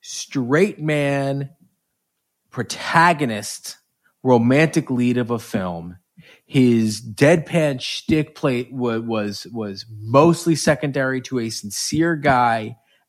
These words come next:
actively trying to woo a woman out of his league. And it was,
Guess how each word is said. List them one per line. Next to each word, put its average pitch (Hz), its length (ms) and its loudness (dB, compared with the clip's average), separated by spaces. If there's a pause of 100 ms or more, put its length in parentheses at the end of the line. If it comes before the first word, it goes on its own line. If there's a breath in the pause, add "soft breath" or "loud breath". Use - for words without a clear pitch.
(120)
actively 147 560 0
trying 120 540 0
to 127 140 -4
woo 113 560 2
a 113 100 -10
woman 107 360 0
out 98 180 -2
of 92 80 -8
his 90 160 -12
league. 90 400 -10 (640 soft breath)
And 143 280 0 (100)
it 151 160 -6 (160)
was, 135 480 -4